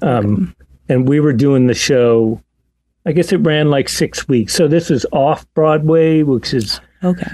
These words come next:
Speaker 1: kinda in the New York City world, you know, there's Broadway, the big shows, and then off Broadway, which are usually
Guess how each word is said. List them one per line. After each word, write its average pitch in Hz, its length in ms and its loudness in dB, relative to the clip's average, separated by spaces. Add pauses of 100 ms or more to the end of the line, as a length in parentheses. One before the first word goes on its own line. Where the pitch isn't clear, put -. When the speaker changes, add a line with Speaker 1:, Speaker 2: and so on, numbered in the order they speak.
(1040)
Speaker 1:
kinda 160 680 0
in 170 140 4
the 147 100 2
New 170 200 4
York 160 320 0
City 170 300 2
world, 143 540 2
you 156 140 0
know, 120 140 0
there's 113 220 0
Broadway, 131 880 2
the 117 120 -4
big 123 240 -2
shows, 135 420 0
and 170 160 0
then 131 180 2
off 151 340 -2
Broadway, 123 760 0 (240)
which - 220 -8
are 156 40 0
usually 127 640 0